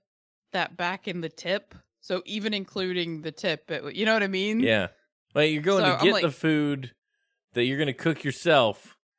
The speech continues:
Speaker 2: but you tip them for the food
Speaker 1: It's
Speaker 2: that
Speaker 1: already
Speaker 2: you cook
Speaker 1: cooked.
Speaker 2: yourself.
Speaker 1: It's already
Speaker 2: Oh, they cook it.
Speaker 1: Yeah, that's,
Speaker 2: I'm
Speaker 1: it's
Speaker 2: missing,
Speaker 1: prepped
Speaker 2: like, half
Speaker 1: in the
Speaker 2: of
Speaker 1: con-
Speaker 2: the content.
Speaker 1: Yes.
Speaker 2: Okay.
Speaker 1: No. So you, you go,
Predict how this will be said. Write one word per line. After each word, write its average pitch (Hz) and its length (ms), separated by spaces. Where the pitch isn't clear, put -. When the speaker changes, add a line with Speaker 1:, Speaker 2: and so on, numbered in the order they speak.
Speaker 2:
but 123 100
you 117 120
tip - 340
them 95 320
for 123 140
the 107 120
food - 160
Speaker 1:
It's 277 80
Speaker 2:
that 370 80
Speaker 1:
already 339 160
Speaker 2:
you 226 40
cook - 220
Speaker 1:
cooked. - 100
Speaker 2:
yourself. - 320
Speaker 1:
It's 226 120
already 262 260
Speaker 2:
Oh, 285 320
they 208 180
cook - 400
it. - 340
Speaker 1:
Yeah, 330 360
that's, - 680
Speaker 2:
I'm 202 260
Speaker 1:
it's 165 80
Speaker 2:
missing, 160 440
Speaker 1:
prepped 113 40
Speaker 2:
like, 107 380
half 156 420
Speaker 1:
in 285 100
the 127 140
Speaker 2:
of 107 80
Speaker 1:
con- - 160
Speaker 2:
the 120 100
content. 113 440
Speaker 1:
Yes. - 340
Speaker 2:
Okay. 107 580
Speaker 1:
No. - 320
So 269 300
you, 254 320
you 262 200
go, 269 500